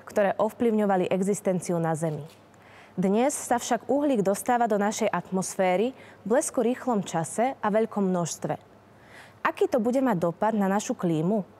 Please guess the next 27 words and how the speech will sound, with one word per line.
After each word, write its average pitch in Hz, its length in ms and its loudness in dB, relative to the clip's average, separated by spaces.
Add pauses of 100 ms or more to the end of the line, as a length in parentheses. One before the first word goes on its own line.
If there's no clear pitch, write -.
(220)
Otepluje 269 540 0
sa 208 160 0
Zem 180 180 2
naozaj 247 460 2
všade? 214 500 -2 (380)
A - 80 -2
čo 285 160 0
s 302 100 -4
tým 320 140 2
všetkým 269 400 0
má 233 80 2
spoločné 233 640 -2
ozón, 180 480 0 (400)
nám 220 240 2
dnes 220 260 0
porozpráva 202 840 0
vo 294 100 0
svojej 254 300 0
prednáške 202 760 0 (1120)
pán 339 240 2
doktor 277 320 0
Peter 226 240 0
Hrabčák, 175 560 0
ktorý 269 320 0
pracuje 262 400 2
v 180 80 2
Aerologickom 240 960 2